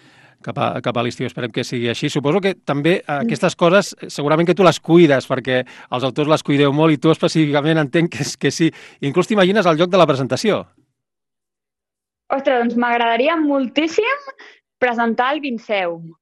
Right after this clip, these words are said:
Speaker 2: de Vilafranca, però no sé si serà possible, però com a objectiu m'agradaria allà.
Speaker 1: Seria un entorn ben adequat pel contingut i també, evidentment,
Speaker 2: Sí,
Speaker 1: doncs,
Speaker 2: seria
Speaker 1: per,
Speaker 2: un
Speaker 1: per la procedència de
Speaker 2: Jo crec que
Speaker 1: l'autora.
Speaker 2: m'encantaria.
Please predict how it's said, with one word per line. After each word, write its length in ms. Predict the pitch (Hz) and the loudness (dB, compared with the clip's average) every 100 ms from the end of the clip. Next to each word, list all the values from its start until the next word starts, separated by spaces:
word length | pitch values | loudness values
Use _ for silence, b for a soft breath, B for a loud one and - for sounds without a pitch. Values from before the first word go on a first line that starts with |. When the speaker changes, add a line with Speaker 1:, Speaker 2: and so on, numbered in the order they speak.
| _ _ | _ _
Speaker 2:
de 180 | 196 | -4
Vilafranca, 600 | 196 190 185 196 185 170 165 | 0 -2 -2 -4 -2 -4 -2
però 140 | 190 | -4
no 80 | 208 | -4
sé 140 | 233 | -6
si 80 | 247 | -6
serà 220 | 240 196 196 | -4 -4 -6
possible, 400 | 175 170 165 170 | -12 -12 -8 -8
però 240 | 175 180 180 | -2 -4 -2
com 180 | 208 196 | -4 -2
a 80 | 196 | -4
objectiu 520 | 185 202 196 254 359 | -2 -4 -4 -6 -4
m'agradaria 540 | 285 214 196 180 185 | -2 -2 -4 -6 -8
allà. 240 | 175 160 143 _ _ _ _ _ _ _ _ _ _ _ | -10 -10 -14 _ _ _ _ _ _ _ _ _ _ _
Speaker 1:
Seria 280 | - 123 123 | -10 -4 -2
un 80 | 123 | -2
entorn 380 | 117 123 120 123 | -2 -4 -4 -8
ben 140 | 110 127 | -6 -4
adequat 340 | 131 127 139 | -2 0 0
pel 140 | 156 131 | 0 -2
contingut 580 | 135 120 127 131 160 180 | -4 -4 -4 0 0 0
i 60 | |
també, 220 | 135 123 135 | -2 -2 0
evidentment, 380 | 139 135 123 | 0 0 0
Speaker 2:
Sí, 40 | 143 | 0
Speaker 1:
doncs, 140 | 151 | -2
Speaker 2:
seria 160 | 202 135 | 0 0
Speaker 1:
per, 140 | 127 | 0
Speaker 2:
un 340 | 254 233 208 _ | -4 -12 -20 _
Speaker 1:
per 120 | 127 | -2
la 80 | 131 | -2
procedència 460 | 123 143 143 147 | -2 -2 0 2
de 40 | 139 | 2
Speaker 2:
Jo 60 | 135 | 2
crec 100 | 131 | 2
que 60 | |
Speaker 1:
l'autora. 220 | 135 113 | 0 -2
Speaker 2:
m'encantaria. 480 | 101 - 185 180 170 | -4 -10 -14 -12 -12